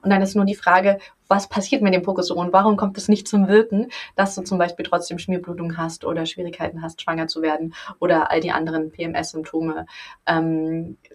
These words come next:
verspürst? Und das ist tatsächlich eine ganz spannende Frage, weil nur weil Progesteron produziert wird, heißt es nicht, dass es sich auch wirklich auswirken kann, sondern da gibt's mehrere Mechanismen, wie dieses Progesteron vom eigenen Körper wieder,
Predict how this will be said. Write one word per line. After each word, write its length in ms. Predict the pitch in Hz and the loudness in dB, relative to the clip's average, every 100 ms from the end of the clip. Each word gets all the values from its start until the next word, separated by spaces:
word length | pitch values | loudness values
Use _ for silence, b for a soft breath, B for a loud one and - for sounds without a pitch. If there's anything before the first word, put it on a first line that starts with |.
| - 180 | -14 -14
verspürst? 560 | - 185 - 185 180 - | 2 2 2 -2 -2 -2
Und 220 | 180 180 - | -4 -4 -8
das 240 | 196 190 196 | 0 0 0
ist 140 | 202 | -2
tatsächlich 360 | 185 202 202 196 | -2 0 0 2
eine 120 | 185 | 4
ganz 160 | 180 170 | 2 0
spannende 320 | - 196 226 | 2 2 2
Frage, 320 | - 180 208 | 4 4 4
weil 120 | 175 | 2
nur 120 | 185 190 | 2 4
weil 120 | 175 | 2
Progesteron 460 | - 190 - 185 | 0 -12 -4 -2
produziert 420 | 180 180 175 185 - | -2 -6 -6 -6 -4
wird, 140 | 214 B B | -8 B B
heißt 160 | 180 180 | -4 -4
es 100 | - | 2
nicht, 240 | 202 208 | 2 4
dass 120 | 190 - | 0 -2
es 120 | - | -6
sich 200 | 185 - | -2 -2
auch 140 | - | 0
wirklich 460 | 185 185 180 - - | -2 -2 -6 -4 2
auswirken 460 | - - - 214 202 | 2 0 -6 -4 -4
kann, 280 | - 214 | -2 0
sondern 460 | 196 202 220 214 208 B B B | 0 -2 0 0 0 B B B
da 100 | 196 | 2
gibt's 220 | 196 196 | 2 2
mehrere 340 | 208 226 208 196 | 2 4 2 2
Mechanismen, 680 | 196 196 202 233 214 202 202 | 0 0 0 0 0 0 0
wie 80 | |
dieses 260 | 208 202 202 | -2 -2 -6
Progesteron 480 | - 208 - 202 202 | -8 -8 -6 -2 0
vom 160 | 196 | 0
eigenen 340 | 185 226 233 214 | 0 2 2 0
Körper 380 | - 214 214 190 | 0 2 2 2
wieder, 420 | 202 196 190 | 0 2 2